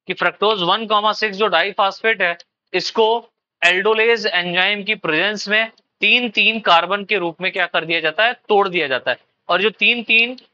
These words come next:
carbon युक्त compounds बनते हैं इनको क्या कहते हैं, ये खास बात है। तो देखिए next point लिखा हुआ है, इसमें एक तीन carbon molecule को थ्री फॉस्फोग्लिसरॉल्डिहाइड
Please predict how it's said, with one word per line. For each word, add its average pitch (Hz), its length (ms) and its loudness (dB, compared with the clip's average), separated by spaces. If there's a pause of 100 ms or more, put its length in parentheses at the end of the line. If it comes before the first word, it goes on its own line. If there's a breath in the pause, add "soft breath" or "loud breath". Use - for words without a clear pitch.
(120)
carbon 196 360 0
युक्त 220 240 -6
compounds 190 580 -2
बनते 175 300 -2
हैं 196 140 -2 (140)
इनको 190 260 0
क्या 220 260 2
कहते 196 320 -4
हैं, 208 60 0
ये 220 120 2
खास 131 300 -2
बात 123 220 -2
है। 123 80 -2
तो 143 80 -8
देखिए 175 240 -2
next 214 220 -4
point 208 160 0
लिखा 202 160 0
हुआ 180 160 2
है, 185 60 -8 (600)
इसमें 220 280 0
एक 233 500 0
तीन 233 220 -2
carbon 196 360 2
molecule 208 540 -2
को 170 220 0 (760)
थ्री 233 180 2 (100)
फॉस्फोग्लिसरॉल्डिहाइड 196 1300 0